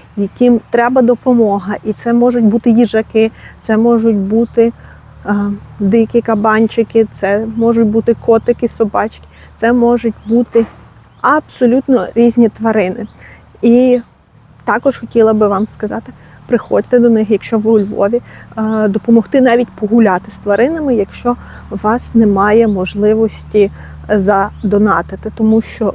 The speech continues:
рук не вистачає, а є багато песиків і собачок, які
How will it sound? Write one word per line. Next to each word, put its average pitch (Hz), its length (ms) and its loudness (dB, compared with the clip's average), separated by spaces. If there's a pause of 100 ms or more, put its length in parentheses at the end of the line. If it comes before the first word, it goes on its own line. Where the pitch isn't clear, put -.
рук 262 240 2
не 269 100 2
вистачає, 240 640 -4 (340)
а - 80 0
є 220 200 4
багато 220 440 -2
песиків 240 680 -4
і 208 60 -2
собачок, 208 560 -2
які 240 340 -2